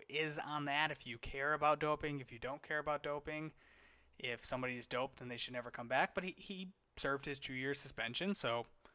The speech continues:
he is fine to race now as long as he is not still doping. You know, congrats to him. I mean, he, you have to be an amazing rider to win these Worlds. And I think that doping question really brings up a good topic that I want to get into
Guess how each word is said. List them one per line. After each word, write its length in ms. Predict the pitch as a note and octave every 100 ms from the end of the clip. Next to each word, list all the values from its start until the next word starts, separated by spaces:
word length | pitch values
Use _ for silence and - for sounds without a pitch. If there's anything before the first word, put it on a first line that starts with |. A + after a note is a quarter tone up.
| - - _
he 240 | - A#2
is 280 | A#2+ A#2+ - - - - - - - - - -
fine 320 | - A#2 C3 C#3
to 340 | C#3 C#3 C#3 - - -
race 320 | A#2+ D3 -
now 240 | D3+ G#3+ B2
as 100 | B2
long 220 | B2 C3
as 80 | -
he 120 | C#3
is 140 | B2+
not 240 | C3 B2+ -
still 260 | - C#3
doping. 500 | C3 A#2 B2+ D#3+ F3+ - _ - _
You 80 | -
know, 200 | A#2 D3+ - -
congrats 640 | D3+ C3+ A#2 B2 E3 -
to 100 | -
him. 260 | D3 G#3+ C3
I 60 | B2+
mean, 140 | C3
he, 300 | C3+ C3 - D#3
you 160 | D3+
have 140 | E3 -
to 100 | D3
be 120 | D3
an 60 |
amazing 520 | D3 A#2 A#2+ D3+ C#3+ B2+
rider 280 | C3+ D3+
to 60 | C3
win 160 | B2 C3
these 240 | C3 B2
Worlds. 320 | D3+ D#3+ D3+ - - - -
And 80 | D#3+
I 80 | F3
think 240 | - A#3
that 240 | A3+ F#3+ D3+
doping 360 | C#3+ E3 D#3+
question 380 | C3 B2+ - C3 A#2+
really 240 | F3 G3+
brings 400 | F3+ D#3+ D3+ C#3
up 240 | C#3+ C#3 - - - - -
a 80 | -
good 200 | B2+ D3
topic 400 | - C#3 D3 D3+
that 120 | C#3+
I 60 | C3
want 220 | B2+ C3
to 40 | C3
get 120 | B2+
into 760 | B2+ B2+ - C3 B2+ B2 B2